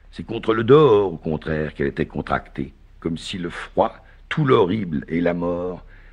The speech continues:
ne devaient lui venir que de là. Pas du dedans. Du dedans, elle ne paraissait rien redouter. Elle semblait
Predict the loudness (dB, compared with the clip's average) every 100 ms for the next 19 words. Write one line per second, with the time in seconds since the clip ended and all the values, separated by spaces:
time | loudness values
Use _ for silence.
0 | -8 -8 -6 -4 -2 -4 -4 -4 -2 -4
1 | -10 -20 _ -20 -20 -14 -6 -4 -6 -10
2 | -12 -16 _ -20 _ _ _ -20 _ -20
3 | -20 -20 _ _ _ -20 0 2 2 -4
4 | -8 -8 -16 _ _ _ _ _ _ _
5 | _ _ _ _ _ _ -20 -16 -14 -10
6 | -6 -8 -10 _ _ _ _ _ -12 -12
7 | -12 -10 -8 -8 -8 -8 -4 -4 -6 -10
8 | -14 -16 -18 -18 _ -20 -20 -20 -20 _
9 | -20 -20 -20 -20 -20 -12 -12 -4 -2 0
10 | -2